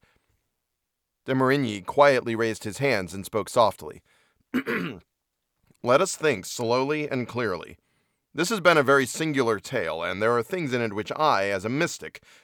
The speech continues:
not altogether ignorant, recognize as far from impossible. Furthermore, since nineteen thirty, I have received letters from the Swami which tally with his account."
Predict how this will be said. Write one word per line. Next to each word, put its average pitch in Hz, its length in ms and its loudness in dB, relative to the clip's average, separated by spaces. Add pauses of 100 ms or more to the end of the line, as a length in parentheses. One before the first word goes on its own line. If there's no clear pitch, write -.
not 180 160 4
altogether 147 480 2
ignorant, 90 400 -4
recognize 92 640 -4
as 98 180 -6
far 135 300 2
from 101 180 -8
impossible. 90 680 -10 (760)
Furthermore, 98 600 0
since 143 340 -2
nineteen 123 440 -4
thirty, 110 340 0
I 104 160 2
have 139 300 4
received 135 280 -4
letters 113 320 2
from 113 140 -8
the 110 80 -6
Swami 131 400 0
which 92 260 -8
tally 120 340 2
with 85 120 -8
his 87 160 -10
account." 82 460 -14